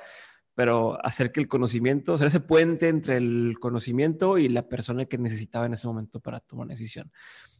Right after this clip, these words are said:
Ese fue mi último trabajo, eh, formal. Trabajé ahí en Banregio dos años en Nexo, luego cambiaron el área y cambié a marketing, eh, y luego estuve trabajando por fuera un año más,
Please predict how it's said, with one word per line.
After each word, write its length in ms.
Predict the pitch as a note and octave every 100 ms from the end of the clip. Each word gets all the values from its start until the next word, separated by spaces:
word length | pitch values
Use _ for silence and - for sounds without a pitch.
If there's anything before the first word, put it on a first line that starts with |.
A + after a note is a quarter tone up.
| -
Ese 180 | B2+ B2
fue 100 | B2+
mi 60 |
último 240 | C3 A#2 A#2
trabajo, 640 | A#2+ C#3 - A3 C#4 - _ _ _ _
eh, 600 | - A#2 A2+ A2 G#2+ - - -
formal. 800 | - C3+ A#2 B2 C#3+ F#3 - -
Trabajé 320 | A#2+ A#2 A#2
ahí 80 | A#2
en 120 | B2
Banregio 440 | C3 B2+ A#2+ B2+
dos 480 | B2 A#2 C#3 C#3+ - -
años 420 | E3+ F#3 G3 G3
en 120 | E3+
Nexo, 380 | F3+ F#3 - G3
luego 220 | E3 D3+
cambiaron 560 | D#3 B2+ B2+ C3+ D3 C#3
el 160 | B2+
área 340 | C#3 C#3 D3 C#3+
y 80 | C3+
cambié 420 | A#2 A2 A2 A#2+
a 80 | A#2+
marketing, 720 | B2 D#3 D#3+ D#3+ F#3 G3 A3 - - - - _ _ _
eh, 640 | - A2 - - - -
y 560 | - - - - - B2+
luego 440 | B2+ B2 B2+ A#2+ -
estuve 260 | B2 B2+
trabajando 400 | B2 A#2 A#2 B2
por 160 | B2 A2
fuera 480 | - C3 C3 D3 -
un 220 | B2+ A#2+
año 280 | A#2+ A#2 A#2
más, 420 | C#3 G#3 - -